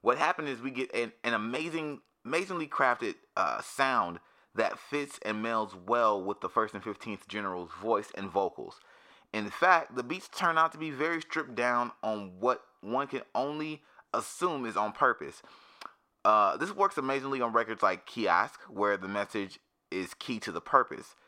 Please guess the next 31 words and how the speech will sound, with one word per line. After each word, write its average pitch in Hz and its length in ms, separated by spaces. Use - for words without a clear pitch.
Um, 98 240
that 98 160
light 110 220
layer 110 220
of 101 120
keys 123 300
and 107 160
bass, 113 260
which 104 160
starts 110 380
with 104 140
no 123 200
percussion 90 560
and 101 100
then 101 160
ends 110 240
up 117 180
afloat 117 520
by 101 240
a 101 180
simple 120 380
drum 110 280
pattern, 87 480
keeps 143 320
the 113 100
focus 110 500
on 101 220
the 92 40
story 123 460
and 113 200
lose, 113 280